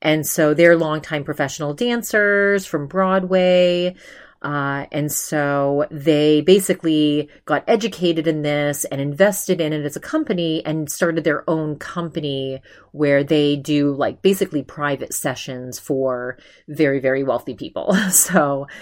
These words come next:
um, so anyway, so this episode gets into, like, what E M S is and how it's different from other workouts, um, how it's, how it's effective, why it's effective,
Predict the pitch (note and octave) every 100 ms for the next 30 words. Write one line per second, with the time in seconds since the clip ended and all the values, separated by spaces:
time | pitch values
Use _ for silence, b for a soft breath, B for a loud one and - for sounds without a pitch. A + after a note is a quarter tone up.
0 | B B B - D#3+ D#3 D#3 D3 C#3 C#3+
1 | - - A3 A3 F#3+ F3+ E3+ A3+ A#3 -
2 | F3+ - F3+ F3+ D#3 E3 D#3 - D#3 D#3
3 | - D#3 C#3+ C3 - C#3+ D3+ D#3 - E3
4 | D#3 C#3 C#3 B2+ - - C3 C3 E3+ C#4
5 | C4+ - B B B B _ D3+ D3+ C#3+
6 | C#3 C#3 C#3+ C#3+ - A#2+ - F3 C4 B3+
7 | A3+ G#3+ G3 G3+ F#3 G3 F3+ F3+ E3+ F#3
8 | E3+ E3 E3 D#3+ E3 - - B B B
9 | B - C3+ C3 C3 B2+ C#3 - D#3 D#3
10 | - - - F#3 F3 F3 - D3+ - C#3+
11 | D3+ D3+ D3+ D3+ C#3+ C#3+ C3 - C#3 C3+
12 | C3 -